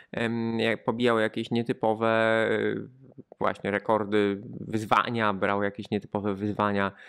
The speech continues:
drużyny Ast-, Astana, z dużym prawdopodobieństwem kupuje chiński inwestor i producent chińskich rowerów. Em, Cavendish, jak wiemy, jest raczej związany z markami premium europejskimi, zachodnimi.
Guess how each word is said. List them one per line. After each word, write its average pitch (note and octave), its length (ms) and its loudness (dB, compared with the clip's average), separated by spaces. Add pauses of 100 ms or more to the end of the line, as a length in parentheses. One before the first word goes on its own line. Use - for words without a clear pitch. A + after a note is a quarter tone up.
(260)
drużyny A2+ 480 0
Ast-, A#2 280 -6
Astana, A2+ 600 0
z G#2 100 -10
dużym A2 260 -4
prawdopodobieństwem G#2 920 -2
kupuje G#2+ 400 -2
chiński A2 360 -4
inwestor A2 580 -2
i G2+ 40 -2
producent G#2 560 -4
chińskich G#2 420 -4
rowerów. G#2+ 560 0 (460)
Em, G#2+ 400 -2
Cavendish, A2 460 -2
jak G#2+ 160 0
wiemy, A2 280 0
jest D#3+ 220 -2
raczej D#3+ 340 -2
związany C#3+ 600 0
z D#3+ 460 0
markami D#3 520 0
premium D3+ 800 2
europejskimi, A2+ 840 -2
zachodnimi. G2+ 640 0